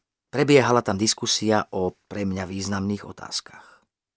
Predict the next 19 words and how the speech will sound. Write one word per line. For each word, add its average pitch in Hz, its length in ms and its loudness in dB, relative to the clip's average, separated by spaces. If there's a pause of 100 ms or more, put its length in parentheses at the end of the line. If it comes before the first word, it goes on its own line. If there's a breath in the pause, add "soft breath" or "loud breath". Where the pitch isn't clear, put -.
(140)
Vždy 101 320 2
sú 113 160 2
tam 92 160 -2
skupiny 110 400 2
študentov, 101 560 2
ktorí 98 320 0
diskutujú 104 560 2
o 107 80 6
globálnych 101 480 6
otázkach 104 560 -2 (240 loud breath)
a 87 80 0
menia 110 320 6
nápady 98 480 0
a 92 80 -2
stanoviská 107 640 2
na 101 160 -2
vyriešenie 101 480 0
svetových 98 480 -4
problémov. 82 640 -12